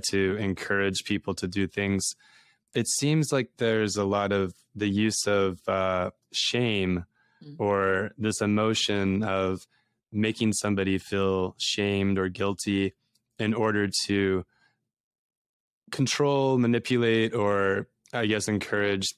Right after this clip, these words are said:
Speaker 1: what you want their behavior to be like. What have you noticed about the use of, like, emotions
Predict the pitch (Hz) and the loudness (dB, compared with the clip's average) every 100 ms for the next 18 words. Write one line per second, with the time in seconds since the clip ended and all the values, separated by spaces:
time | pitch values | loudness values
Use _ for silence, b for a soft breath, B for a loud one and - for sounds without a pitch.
0 | _ 135 104 110 104 101 104 101 95 98 | _ -2 0 0 0 0 2 0 0 -2
1 | 98 92 95 92 95 92 95 95 95 92 | 0 0 0 0 0 0 0 0 0 -2
2 | - b b b 120 127 135 143 127 120 | -8 b b b -2 0 2 2 2 0
3 | - 101 98 98 95 98 101 92 98 92 | -2 -4 -2 0 0 -2 -4 0 2 0
4 | - 98 90 98 95 95 95 98 95 - | 0 -2 0 -2 0 0 2 2 0 0
5 | 95 92 87 | 0 0 -2